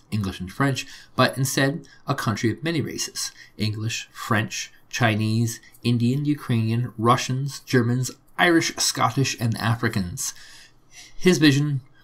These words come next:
wasn't a multicultural united country, but one divided in which the federal government interfered as little as possible. In his New Canada,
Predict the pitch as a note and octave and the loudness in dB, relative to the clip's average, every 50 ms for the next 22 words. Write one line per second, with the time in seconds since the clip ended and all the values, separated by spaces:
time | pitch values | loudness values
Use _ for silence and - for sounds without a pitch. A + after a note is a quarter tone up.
0 | - - - G2 G2+ G#2 G2+ A2 A2+ A2+ - - A2+ G#2+ G2 G2 - - - - | -18 -8 -4 0 0 0 0 0 -2 -4 -4 -2 -2 -2 -2 -2 -4 -8 -12 -12
1 | - - - - F#3+ F#3+ - - B2 G#2+ G#2 G2 G2 G2 G#2 B2 E3 F#3 F3 - | -12 -6 -2 0 0 0 0 0 0 2 2 0 0 0 0 2 2 2 0 0
2 | - G2+ G2 - G#2+ G#2 A2 A2 - - - - - - - - A2 - - B2 | 0 -2 0 0 0 -2 -2 -4 -6 -14 -20 -20 -20 -14 -8 -6 -6 -2 0 2
3 | C3+ C#3 D3+ D3+ D3 B2+ - C3 A#2 - B2 B2 C3+ A#2+ G2+ G2+ F#3+ - - _ | 4 4 4 2 0 0 2 0 2 2 2 2 2 2 2 0 0 -2 -8 _
4 | _ - - F#2+ F#2+ F#2+ - - - - - G2 F#2 F2 - G2 F#2+ - A2+ - | _ -8 -4 -4 -4 -4 -4 -6 -6 -4 -2 -2 -2 -2 -6 -6 -2 -2 0 0
5 | A#2 A#2+ A2 A#2 - A#2+ B2+ - B2+ - - D3 C#3+ C#3+ C#3 C3+ B2 B2+ - _ | 0 0 -2 -2 -2 -4 -2 -2 0 2 4 4 4 4 4 0 -2 -6 -10 _
6 | _ - D#3 D3 A2+ A2+ A2 A2 G#2+ G#2 G2+ G2 - - - - D#2 - - - | _ -4 -2 -2 0 0 0 0 0 0 0 -2 -4 -6 -4 0 0 0 0 0
7 | G#2 F#2 - C#2 - _ - - - - - - - - A2 A2+ A2 A2+ G#2+ G2 | -2 -4 -6 -8 -14 _ -20 -20 -20 -20 -20 -20 -8 -2 0 2 2 4 2 2
8 | G2 - - - F#2 A#2 F3+ G3+ G3+ - - G2 F2 F2 D#2+ - - G#2+ A#2 | 0 -2 -6 -4 -2 0 0 0 0 0 0 0 0 0 -4 -4 -4 -6 -6